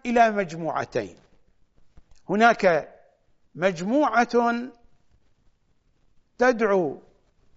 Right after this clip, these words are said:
إلى الانتخابات وتطلب من الناس أن يشاركوا فيها، وهناك مجموعة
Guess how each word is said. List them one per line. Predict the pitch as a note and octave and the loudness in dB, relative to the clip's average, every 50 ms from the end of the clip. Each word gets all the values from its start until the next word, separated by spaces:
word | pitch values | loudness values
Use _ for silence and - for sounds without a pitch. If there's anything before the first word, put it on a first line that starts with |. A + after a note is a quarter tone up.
| _ _ _ _ - | _ _ _ _ -6
إلى | A3+ A#3+ B3 B3+ | -2 2 2 2
الانتخابات | A#3+ B3 B3 A#3+ G#3 - - F#3+ - G3+ G#3 G3 G3 F#3 G3+ G3+ G#3 G#3+ G#3+ G3+ - _ _ - - _ _ _ _ _ _ _ _ _ _ _ _ _ _ _ _ _ _ _ - _ _ _ - - - _ - - _ _ _ _ _ _ _ _ _ _ _ _ _ _ _ - | 2 0 -6 -10 -10 -8 -8 -6 0 2 4 4 4 4 2 2 2 0 -2 -8 -16 _ _ -20 -20 _ _ _ _ _ _ _ _ _ _ _ _ _ _ _ _ _ _ _ -20 _ _ _ -20 -20 -20 _ -20 -20 _ _ _ _ _ _ _ _ _ _ _ _ _ _ _ -8
وتطلب | - - E3 D#3+ - A3+ A3 A3 - G3 F#3+ F#3 E3+ F#3 F3+ F3+ F3+ - - _ _ _ _ - | -2 0 0 2 4 2 2 2 0 -2 -2 0 0 0 -2 -2 -2 -6 -10 _ _ _ _ -8
من | F3+ F#3+ G3 F#3+ | -4 -2 0 0
الناس | F#3 F3 F3 F#3+ G3+ G#3+ G#3 - G3+ | 0 0 2 2 2 2 2 0 -2
أن | G3 D#3+ E3+ F3+ E3+ D#3+ | -2 -2 -2 -2 -2 -4
يشاركوا | D3+ - G3+ G#3+ A3 A3 A3 G#3+ - - F#3+ | -2 4 6 8 8 8 6 0 -6 -6 -8
فيها، | - - G#3 F#3 F3 G3 F#3+ F#3+ F#3+ - - _ _ _ _ _ - - | -6 -4 -2 0 4 4 4 2 2 -6 -20 _ _ _ _ _ -4 0
وهناك | D#3+ D#3+ F3 G3 G#3 G#3+ G3+ F#3+ - | 2 2 2 2 0 0 -2 -2 -4
مجموعة | F3+ D#3+ D#3+ D#3+ C3+ C#3+ E3 G#3+ C#4 B3+ - A#3+ A3+ - A#3 A3+ A3+ A3+ B3 | -6 -4 -4 -6 -6 -6 -6 -6 -4 -4 -4 -4 -2 0 0 0 0 -2 -6